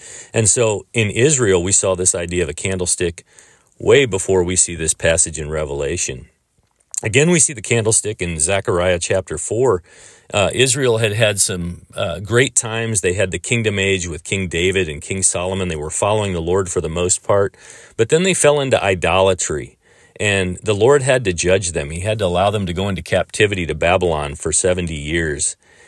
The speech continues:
And at the end of the seventy years, he allowed Israel to come back to the land, a small contingency of people led by a man named Zerubbabel and Joshua, uh, led the people back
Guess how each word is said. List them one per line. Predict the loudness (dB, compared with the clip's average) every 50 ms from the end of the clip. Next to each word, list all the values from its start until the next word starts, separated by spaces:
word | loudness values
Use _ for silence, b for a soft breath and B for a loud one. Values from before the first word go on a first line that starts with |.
| b b -2
And | 0 0 2 0 0 0 0
at | 0 0
the | 2 2 2
end | 0 0
of | 2
the | 2 2
seventy | 2 2 0 -2 -4 -6 -6 -4
years, | -2 -2 0 0 2 0 0 0
he | 0 0 0
allowed | 2 4 4 4 4 4 2
Israel | 0 0 0 2 2 2 2 0
to | 0
come | -2 -2 -2 -2 -2
back | 0 0 0 0 -2 -2
to | -2 0 0
the | 2
land, | 0 0 0 0 -2 -2 -4 -2
a | -2
small | -2 0 0 0 0 0 0
contingency | 0 -2 -2 -2 -2 -2 -2 -4 -4 -4 -4 -2 -2 -4
of | -4 -4 -4
people | -6 -4 -4 -4 -4 0
led | 2 0 2 2
by | 2 2 4
a | 4 2
man | 0 0 0 0 0
named | -2 -2 -4 -4 -4
Zerubbabel | -4 -4 -2 0 0 0 0 0 0 2 2 0 0 -4 B B B B B B B B B B B -4
and | -2 -2 0 0
Joshua, | 2 2 4 4 4 2 2 0 0 -2 -2 -4 -6 -8 b b b b b b b -2
uh, | 0 2 2
led | 4 4 4 4 4 2
the | -2
people | 0 -2 -2 0 0 0 0
back | 0 0 -2 -2 -2 -2 -4 -6 -10 -18 -18